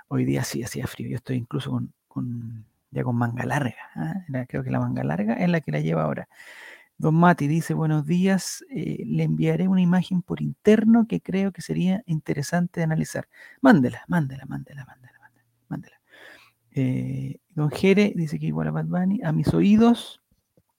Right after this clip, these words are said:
la misma mierda". Oye, no.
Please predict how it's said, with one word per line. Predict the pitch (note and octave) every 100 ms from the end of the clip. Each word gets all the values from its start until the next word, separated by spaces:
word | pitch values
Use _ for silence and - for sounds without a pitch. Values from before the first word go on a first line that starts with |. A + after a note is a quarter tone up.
| _ - - - - _ -
la | D3
misma | E3 F3 E3
mierda". | E3+ D#3+ C3+ -
Oye, | D3+ D#3 D#3+ D3+ C#3 C3 B2+ G#2
no. | C#3 D3+ E3 C3+ A2